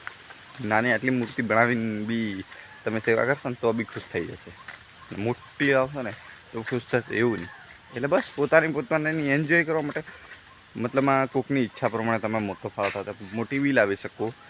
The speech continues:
અને અમુકને ખબર ના હોય, નાની સેવા કરવી હોય, તો નાની મૂર્તિ બી બેસાડીને સેવા કરી શકાય, એવું નથી. બસ પોતાની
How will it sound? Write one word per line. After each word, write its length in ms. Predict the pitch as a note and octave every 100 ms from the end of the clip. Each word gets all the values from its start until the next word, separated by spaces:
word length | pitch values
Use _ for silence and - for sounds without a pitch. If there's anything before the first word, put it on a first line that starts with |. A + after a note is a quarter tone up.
| - - - - -
અને 160 | A2 A#2
અમુકને 500 | A#2+ A#2+ A#2 A#2 A#2+ - - - - - - - - - - F#2
ખબર 200 | G2 A#2+
ના 200 | A#2 B2
હોય, 380 | B2 A2 G#2 A2 -
નાની 500 | G2+ A2 B2 A2+ A2
સેવા 480 | A2+ - - B2 C3
કરવી 260 | A#2+ C#3
હોય, 100 | C3
તો 100 | G#2
નાની 260 | G#2+ G#2+ A#2+
મૂર્તિ 280 | B2 A#2 C3
બી 120 | B2
બેસાડીને 400 | G#2 F#2+ G2 G2
સેવા 200 | G#2 G2
કરી 200 | G2+ F#2
શકાય, 260 | - -
એવું 180 | C3 F#2+
નથી. 220 | F#2 - - - _ - -
બસ 120 | A#2 B2 - - -
પોતાની 640 | G2+ - G2 G2 F#2+